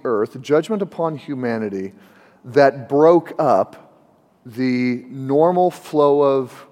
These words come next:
creation. The sun, the moon, the stars, the rivers, the seas, earthquakes.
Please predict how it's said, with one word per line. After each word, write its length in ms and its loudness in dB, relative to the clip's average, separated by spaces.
creation. 800 -6
The 60 -14
sun, 760 0
the 80 -8
moon, 480 -2
the 80 -10
stars, 540 -2
the 120 -12
rivers, 440 -4
the 80 -16
seas, 840 -8
earthquakes. 1040 -6